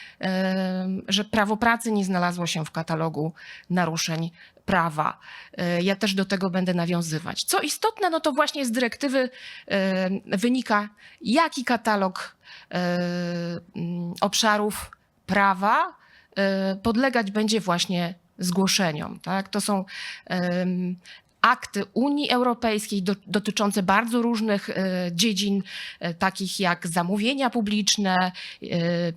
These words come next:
m, rynki finansowe, usługi finansowe, e, zapobieganie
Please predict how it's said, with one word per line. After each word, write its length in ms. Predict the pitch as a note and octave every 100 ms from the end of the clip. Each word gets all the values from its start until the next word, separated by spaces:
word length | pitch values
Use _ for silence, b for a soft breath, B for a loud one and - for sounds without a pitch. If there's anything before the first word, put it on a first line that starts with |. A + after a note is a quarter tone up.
| - -
m, 360 | - C2+ D3+
rynki 420 | D#3+ A3+ C4 B3
finansowe, 640 | A#3 A3 G3+ F#3+ G3+ E3+ E3+
usługi 400 | D#3+ B3+ C4+ A#3+
finansowe, 800 | A#3 G#3 G3 - F#3 F3 F3 E3+ B B B
e, 80 | F3
zapobieganie 920 | G3+ F#3+ F3+ F3+ F#3 F#3 F3+ F3+ F3